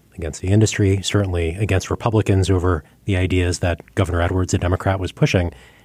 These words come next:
one of the challenges that cuts across politics,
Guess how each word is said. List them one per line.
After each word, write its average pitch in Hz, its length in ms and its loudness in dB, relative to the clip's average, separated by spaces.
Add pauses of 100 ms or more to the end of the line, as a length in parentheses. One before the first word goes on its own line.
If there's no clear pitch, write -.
(320)
one 135 420 4
of 120 180 0
the 107 60 2
challenges 87 640 0
that 87 180 -4
cuts - 260 -2
across - 360 2
politics, - 720 -6